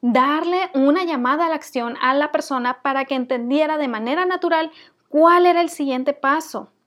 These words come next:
Si en aquellas épocas se utilizaba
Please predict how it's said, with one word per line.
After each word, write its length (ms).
Si 260
en 100
aquellas 500
épocas 440
se 80
utilizaba 800